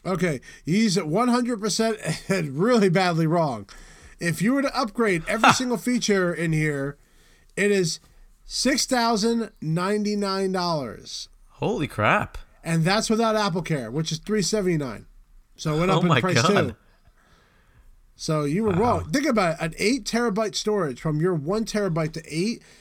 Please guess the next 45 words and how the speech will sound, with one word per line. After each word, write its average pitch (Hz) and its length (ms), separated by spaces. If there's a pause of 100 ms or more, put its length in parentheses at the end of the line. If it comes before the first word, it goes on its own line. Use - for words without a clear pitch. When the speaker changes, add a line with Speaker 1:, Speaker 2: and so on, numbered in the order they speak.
(200)
Speaker 1:
is 156 180
two 233 260
thousand 220 640
and 147 180 (200)
two 202 220
hundred 180 420
dollars 123 500
alone. 139 540 (1300)
Speaker 2:
You - 80
might 117 80
as 135 80
well 127 80
buy 113 140
a 110 40
Mac 104 220
Pro 117 200
at 120 100
that - 160
point. - 240 (480)
Speaker 1:
Right. 180 260 (260)
Now, 214 140
I 208 160
will 339 140
tell 330 240
you, 165 260 (800)
and 170 80
this 269 160
is 247 120
interesting 247 360
facts, 233 460 (640)
the 170 140
fifteen 285 500
inch 180 180
model 160 320
at 165 160
the 170 100
highest 226 520 (140)
spec - 380
possible 226 540
was 175 180
only 202 260
a 156 60
hundred 185 360
dollars 185 280
cheaper. - 380